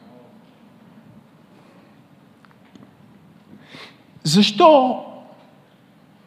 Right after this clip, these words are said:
Митко не може да реши в кое семейство се ражда,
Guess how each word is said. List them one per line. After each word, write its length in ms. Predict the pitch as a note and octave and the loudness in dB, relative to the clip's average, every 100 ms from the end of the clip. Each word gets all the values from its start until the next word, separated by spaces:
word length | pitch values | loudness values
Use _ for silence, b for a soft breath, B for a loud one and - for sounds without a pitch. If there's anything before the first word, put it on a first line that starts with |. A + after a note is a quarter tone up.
| _ _ - | _ _ -2
Митко 760 | F#3 A3 B3 A#3+ G#3 A3+ - - - - | 6 10 10 8 -2 -4 -4 -16 -20 -2
не 160 | F3 | 2
може 320 | F#3+ G#3+ G#3 F#3+ | 4 4 2 0
да 160 | E3+ | 0
реши 520 | D3+ - - F#3 - - - - - - - | 0 0 -2 -6 -8 -12 -14 -16 -18 -20 -14
в 100 | C#3+ - | -14 -4
кое 200 | E3+ D#3+ | -2 -2
семейство 480 | D#3 D3 D#3+ - | -2 -2 -2 -6
се 220 | C#3+ C#3+ B2+ | -8 -6 -2
ражда, 360 | C3+ C3+ D3+ | -2 -4 -8